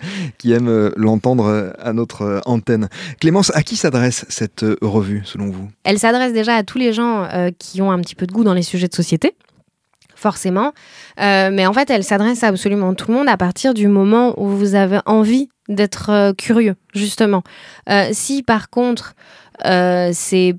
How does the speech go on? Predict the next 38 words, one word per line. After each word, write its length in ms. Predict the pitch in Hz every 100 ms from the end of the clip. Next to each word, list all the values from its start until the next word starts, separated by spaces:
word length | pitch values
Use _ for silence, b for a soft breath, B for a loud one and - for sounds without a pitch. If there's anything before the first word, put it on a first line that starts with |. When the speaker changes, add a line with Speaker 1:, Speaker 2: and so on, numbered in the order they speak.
| _
Speaker 2:
pas 160 | 202 196
possible 680 | - 214 - 262 254 196
pour 200 | 180 190
différentes 480 | 185 196 208 202 202
raisons, 360 | 190 202 214 233
parce 200 | 170 -
que 100 | 208
vous 220 | 208 190
avez 160 | 180 190
vos 240 | 196 175
avis 280 | 180 190 220
et 40 |
vous 180 | 190 180
avez 160 | 180 180
envie 220 | 185 214
de 60 |
vous 180 | 214 190
y 40 | 185
cantonner, 600 | 185 175 185 202 262 B B B B -
bah 120 | 190
en 40 |
fait, 160 | 254 269
ça 100 | 240
va 140 | 196
pas 160 | 214 208
marcher 320 | 220 - 302
parce 240 | 220 185
que, 400 | - 240 254 226
euh, 20 | 196
tous 180 | - -
les 200 | 214 208
articles, 400 | 196 196 277 254
à 60 | 214
un 120 | 196
moment, 300 | 190 196 240
ils 160 | 247 196
vont 140 | 196
appuyer 600 | 185 185 208 208 247 269